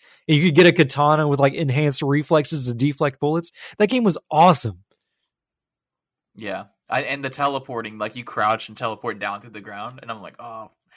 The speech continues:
Speaker 2: You just, you could get so fucking good.
Speaker 1: Yeah, but then you have those people that know the map so well. They have eight hundred <laughs> hours in the game, and they just do three quick teleports, and they just, like, manage to perfectly, like, slide through the geometry to get into your base,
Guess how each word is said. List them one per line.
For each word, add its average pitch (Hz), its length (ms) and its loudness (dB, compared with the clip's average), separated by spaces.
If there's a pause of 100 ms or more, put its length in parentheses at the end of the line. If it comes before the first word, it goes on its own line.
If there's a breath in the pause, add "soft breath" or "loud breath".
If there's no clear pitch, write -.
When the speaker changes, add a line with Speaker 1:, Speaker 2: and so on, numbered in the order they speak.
(240 soft breath)
Speaker 2:
You 131 80 -12
just, 131 200 -12
you 165 80 -10
could 180 100 -8
get 160 160 -4
so 123 220 -4
fucking 117 340 -8
good. 107 320 -10 (1000)
Speaker 1:
Yeah, 127 140 2
but 117 80 -2
then 131 120 2
you 139 60 6
have 135 80 8
those - 60 -4
people 135 200 2
that 127 80 4
know 127 200 6
the 123 120 2
map 120 280 6
so 131 220 4
well. 127 240 8
They 123 140 4
have 127 140 6
eight 131 280 2
hundred 127 260 0
<laughs> - 0 -
hours 147 360 4
in 143 60 -4
the 135 80 2
game, 135 240 4 (260 loud breath)
and 147 80 4
they 147 80 8
just 135 200 4
do 139 200 4
three 131 400 4
quick 131 300 4
teleports, 135 520 2
and 131 80 0
they 120 80 2
just, 117 160 -4
like, 117 160 0 (280 soft breath)
manage 123 360 4
to 139 100 0
perfectly, 127 540 -2
like, 117 160 2
slide 123 420 4
through 135 120 -4
the 123 100 0
geometry 120 560 0
to 117 80 -4
get 120 160 2
into 117 160 -4
your 113 120 0
base, 117 320 -2